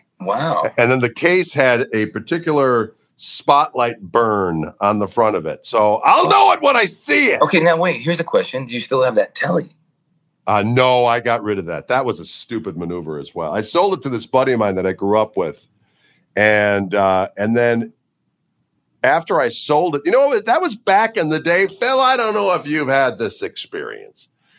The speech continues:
Speaker 2: but there was definitely a thing when you were younger, either you were a single coil guy or you were a humbucker guy.
Speaker 1: Right. Yes.
Speaker 2: Because if you were used to the single coils,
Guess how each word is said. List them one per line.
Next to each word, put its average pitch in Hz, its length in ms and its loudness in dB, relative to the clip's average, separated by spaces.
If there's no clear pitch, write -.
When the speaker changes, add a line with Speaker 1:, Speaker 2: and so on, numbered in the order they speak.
Speaker 2:
but - 140 0
there 214 120 2
was 214 160 0
definitely 208 460 0
a 160 80 0
thing 160 400 0
when 127 400 0
you 135 140 -2
were 131 80 2
younger, 131 420 0
either 139 320 -2
you 139 240 0
were 131 140 0
a 120 80 -4
single 180 360 -2
coil 139 360 0
guy 117 600 0
or 95 80 -6
you 92 180 -6
were 85 200 -4
a 76 40 -6
humbucker 71 540 -12
guy. - 180 -20
Speaker 1:
Right. 110 220 2
Yes. - 260 -8
Speaker 2:
Because 131 580 0
if 120 140 -6
you 127 100 0
were 131 60 2
used 233 300 -4
to 262 60 -10
the 220 80 -6
single 165 400 -2
coils, 123 800 0